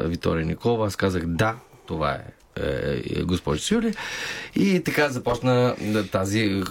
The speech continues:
хубава сага. А, Лили, е, мислехме, между другото, тя сега не знае, но ние мислехме една седмица, но след това той каза: „Това е.“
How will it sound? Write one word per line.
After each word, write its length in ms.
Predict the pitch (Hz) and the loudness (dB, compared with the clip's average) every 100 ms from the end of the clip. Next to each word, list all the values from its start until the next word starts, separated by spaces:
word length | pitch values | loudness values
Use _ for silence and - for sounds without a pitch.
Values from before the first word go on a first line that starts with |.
| - | -4
хубава 300 | 87 101 95 | 0 2 2
сага. 340 | 95 92 90 - | 2 2 2 2
А, 420 | 104 104 101 101 | 2 2 0 0
Лили, 580 | 104 104 110 107 120 117 101 90 | 0 2 4 4 4 2 0 0
е, 180 | 98 101 | 2 2
мислехме, 540 | 98 113 123 104 104 - | 2 2 0 0 0 0
между 280 | 104 92 92 | 0 2 2
другото, 440 | 95 104 - 85 - | 2 0 0 -4 -2
тя 180 | 78 76 | -4 -2
сега 200 | 80 82 | -2 0
не 100 | 82 | 2
знае, 280 | 95 90 | 2 2
но 140 | 123 117 | 2 4
ние 240 | 107 101 | 4 4
мислехме 400 | 98 92 90 95 | 2 -2 0 2
една 240 | 87 90 87 | 2 2 2
седмица, 460 | 85 87 101 165 | 0 0 0 0
но 80 | 156 | 0
след 180 | 120 113 | 0 0
това 120 | 107 | 0
той 180 | 95 90 | -2 -2
каза: 320 | 87 92 90 85 | -2 -2 -2 -4
„Това 180 | 82 | -2
е.“ 140 | 78 | 0